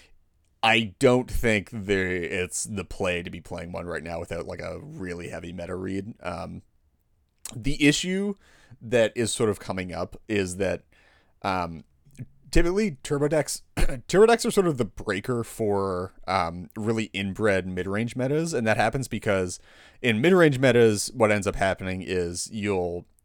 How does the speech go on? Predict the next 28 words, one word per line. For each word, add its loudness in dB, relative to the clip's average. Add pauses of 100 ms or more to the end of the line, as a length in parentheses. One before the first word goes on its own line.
(140)
gradually 4
and 0
gradually, -2 (340)
um, 0
make 4
more 2
and 0
more 4
assumptions, -6
uh, -4
during -6
deck -2
building 2
and -2
during -10
mulligans -4
and -12
tournament -4 (260)
about 2
how 2
long -2
a -2
game's -6
gonna -4
go. 2 (360)
So 2
you 0
start 2